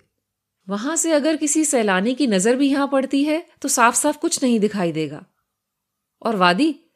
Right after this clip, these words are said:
वहां बने घर तो इतनी ऊंचाई से छोटे-छोटे खिलौने लग रहे थे। और किनारे की दीवार से झांकने में तो मजबूत से मजबूत दिल भी दहल जाए। नीचे सीधे एक मील से भी गहरी खाई थी,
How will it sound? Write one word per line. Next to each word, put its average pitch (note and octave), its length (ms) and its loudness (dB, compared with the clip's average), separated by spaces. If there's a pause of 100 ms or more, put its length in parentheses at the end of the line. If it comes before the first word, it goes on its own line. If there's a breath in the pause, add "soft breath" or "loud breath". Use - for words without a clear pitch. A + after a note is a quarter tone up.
(340)
वहां C4 260 0
बने E4 240 2
घर D4 180 2
तो C#4+ 160 -2
इतनी B3+ 360 0
ऊंचाई B3+ 400 2
से C#4 180 0
छोटे-छोटे B3 600 -2
खिलौने G3+ 380 0
लग F3+ 140 -2
रहे D#3 340 -8
थे। - 120 -20 (800)
और C#4+ 160 2
किनारे C4 440 4
की D#4 160 0
दीवार A3 340 2
से A3+ 160 0
झांकने G#3 500 -2
में A#3 200 0
तो B3+ 140 -2
मजबूत G3 440 -2
से C4+ 140 -2
मजबूत F#3+ 400 0
दिल G3+ 180 0
भी F#3+ 120 0
दहल E3 280 -2
जाए। C#3+ 260 -8 (840)
नीचे C4+ 360 4
सीधे C4 300 2
एक C4+ 420 2
मील A#3+ 220 2
से A#3+ 140 2
भी G3+ 140 2
गहरी F#3+ 280 2
खाई E3 280 -2
थी, - 340 -14